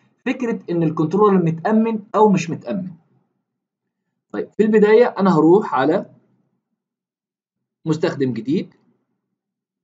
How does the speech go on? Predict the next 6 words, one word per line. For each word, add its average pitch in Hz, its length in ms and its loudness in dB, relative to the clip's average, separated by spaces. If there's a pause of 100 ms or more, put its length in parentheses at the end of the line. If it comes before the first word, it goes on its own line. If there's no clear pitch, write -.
(1900)
طيب 123 160 -6
خلينا 185 300 0
بس 190 200 2
نحط 208 280 -8
صلاحيه 180 360 0
الاول. 175 500 2